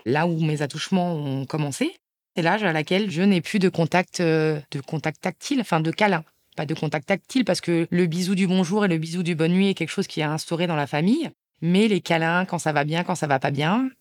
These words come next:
je n'en fais plus à mes enfants à partir de l'âge de sept ans. Donc, ma fille en a seize, mon fils en a douze. Ça fait quelques années déjà qu'ils n'ont plus, euh, d'étreinte avec moi. J'essaye de continuer de travailler ça puisque,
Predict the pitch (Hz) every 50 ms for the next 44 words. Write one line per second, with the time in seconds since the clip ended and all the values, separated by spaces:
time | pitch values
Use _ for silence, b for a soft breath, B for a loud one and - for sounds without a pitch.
0 | _ - 143 147 160 156 160 165 - 165 151 - 202 196 185 165 156 156 - -
1 | 190 190 - 170 - _ - - 202 175 175 170 156 156 156 170 180 160 - 156
2 | 151 - 147 131 - - - _ _ _ _ _ _ _ _ _ 156 151 147 -
3 | 156 147 139 - - 165 175 165 165 160 156 143 - - 185 196 190 190 165 160
4 | - - 180 - 180 170 160 160 151 170 240 262 226 151 - _ 151 - - 156
5 | - 156 - - 160 156 151 160 175 196 202 151 143 180 190 - - 185 170 160
6 | 156 156 - - - 190 208 202 175 156 151 151 _ - 139 175 165 - - 214
7 | 233 226 202 165 143 143 - - 147 160 262 - _ _ _ _ _ _ _ _
8 | _ - 165 147 139 180 196 - - - 202 208 220 220 _ _ 165 165 165 -
9 | 185 - - 185 185 185 180 - - 175 160 160 170 165 - - 254 254 - -
10 | - - 180